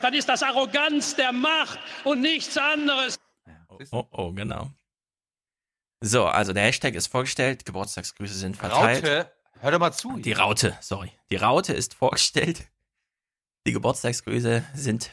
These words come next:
Speaker 3: vergeben. Kommen wir zum ersten Höhepunkt dieses Parteitags. Gerhard Schröder wird angekündigt. Dann stellt man sich die Frage, wenn,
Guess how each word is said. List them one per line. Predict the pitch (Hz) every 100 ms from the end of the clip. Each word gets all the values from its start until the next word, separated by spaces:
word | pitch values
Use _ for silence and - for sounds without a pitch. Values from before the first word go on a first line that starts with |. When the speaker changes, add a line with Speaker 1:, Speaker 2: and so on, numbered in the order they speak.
| -
Speaker 3:
vergeben. | 95 107 127 165 220 - _ _ _ _ _ _ _ _
Kommen | - 147 147
wir | 143
zum | - 139
ersten | - 160 - 156
Höhepunkt | 160 143 120 120 107 107
dieses | 107 107 -
Parteitags. | 113 107 120 110 135 131 - - _ _ _ _ _ _ -
Gerhard | 139 151 143
Schröder | - 107 87
wird | 90 87
angekündigt. | 92 104 - 101 98 107 _ _ _ _ _ _ _ -
Dann | 113
stellt | - 139
man | 117
sich | 120
die | 113
Frage, | - 120 131 127 131
wenn, | 113 120 123